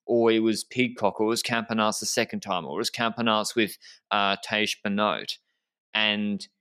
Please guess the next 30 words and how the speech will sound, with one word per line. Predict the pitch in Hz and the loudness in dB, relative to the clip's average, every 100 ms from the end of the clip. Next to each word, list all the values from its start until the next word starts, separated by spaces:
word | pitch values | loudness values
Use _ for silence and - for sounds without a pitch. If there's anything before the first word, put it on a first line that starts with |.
| _ _ | _ _
he's | - 107 | -2 0
then | 107 104 | 0 2
like, | 101 95 | 2 2
"Okay, | 101 98 98 92 | 2 0 0 0
these | 90 95 92 | 2 0 0
guys | - 92 90 | 0 0 0
can't | - 90 87 | -2 -2 2
help | 117 104 | 0 2
me," | 101 - | -2 -2
and | 104 | -2
he | 101 | -2
tries | 92 107 101 - | -2 0 0 0
to | 101 | -2
attack | - - 98 104 | -2 -4 -4 -4
across, | - 95 98 - | -6 -4 -4 -4
and | 92 | -4
it's | 98 | 0
like | 104 92 | -2 0
he's | 101 - | -4 -4
held | - 120 127 101 | -2 2 2 0
back | 120 123 139 | -2 -2 0
a | 131 | 0
little | 107 98 95 | 2 -2 -2
bit, | - 67 71 - _ _ _ - | -2 -2 -2 -10 _ _ _ -4
and | 104 | -2
he | 98 | -2
surges. | - 202 196 143 92 - | -2 2 2 2 0 -6
I | 120 | 0
think | 220 226 | 0 0
Campenaerts | 175 185 190 170 131 127 | -4 -4 -4 -2 -2 -2